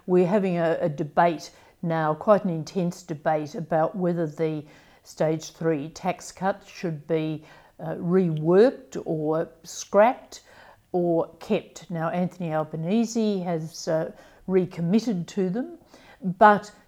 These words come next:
can I just ask you, what, how do you see these in terms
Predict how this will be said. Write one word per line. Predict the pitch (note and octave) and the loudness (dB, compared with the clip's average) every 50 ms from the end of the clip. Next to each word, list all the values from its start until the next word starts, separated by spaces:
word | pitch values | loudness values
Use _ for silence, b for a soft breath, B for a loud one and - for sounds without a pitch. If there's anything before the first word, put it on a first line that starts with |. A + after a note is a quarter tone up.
| _ - | _ -2
can | - A3 G#3+ | 0 2 4
I | A#3 C4 C#4+ | 4 4 2
just | C#4+ C#4+ A#3+ - - - - | 4 2 0 -2 -2 -4 0
ask | G#3 G#3 G#3+ A3 A3 - - - - | 0 2 2 0 -2 -4 -10 -6 -2
you, | G3+ F3+ F3 F3+ F3 B B B B B B _ _ _ _ _ - | 0 0 0 0 -2 B B B B B B _ _ _ _ _ -12
what, | G3+ G3 G3 G#3 A#3+ C#4 C#4+ C#4 - - _ _ _ - _ _ _ - _ _ - - _ _ - - - | -8 -6 -2 2 2 2 2 0 -8 -20 _ _ _ -20 _ _ _ -20 _ _ -20 -20 _ _ -20 -16 -10
how | F3 G3+ C4 C#4+ | -2 2 2 2
do | D4+ D#4 | 4 4
you | C#4+ C4 | 2 2
see | - - - - A#3+ A#3 A#3 A3 | 0 -2 -4 2 2 4 4 4
these | F3+ F3+ E3+ D#3 C#3+ D#3 E3+ D3+ - | 4 2 2 0 0 -4 -6 -8 -6
in | - G3+ F#3 F#3 F3 | -4 -2 -2 -2 -2
terms | - - G#3 F#3+ F3+ F3+ F3+ E3 D#3 | -2 0 0 0 2 0 -2 -2 -4